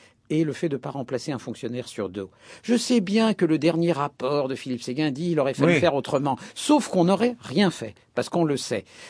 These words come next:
Speaker 1: Donc il y a des moments où vous devez avoir des ruptures symboliques. Mais quand les conséquences de la rupture symbolique ont été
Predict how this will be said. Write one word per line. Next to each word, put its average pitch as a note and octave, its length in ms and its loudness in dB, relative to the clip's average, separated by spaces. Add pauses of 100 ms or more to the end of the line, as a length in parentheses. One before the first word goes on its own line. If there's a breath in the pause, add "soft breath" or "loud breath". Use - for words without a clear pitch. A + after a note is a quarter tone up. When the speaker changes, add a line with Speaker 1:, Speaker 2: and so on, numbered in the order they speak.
Speaker 1:
Donc G3+ 180 4
il - 40 2
y - 20 4
a G3 40 4
des G#3 80 4
moments A3+ 240 4
où A3+ 40 2
vous G3 80 0
devez E3+ 160 2
avoir G3+ 180 2
des D#3+ 120 2
ruptures F3 400 -2
symboliques. C3 600 -2 (260 loud breath)
Mais A#2+ 220 -4 (140)
quand A3 320 2 (220)
les D3+ 200 0
conséquences D3 580 -2
de A#2 60 -2
la A#2 120 -2
rupture C3 360 -8
symbolique A#2 760 -4 (120)
ont B2+ 180 -2
été G#2+ 540 -6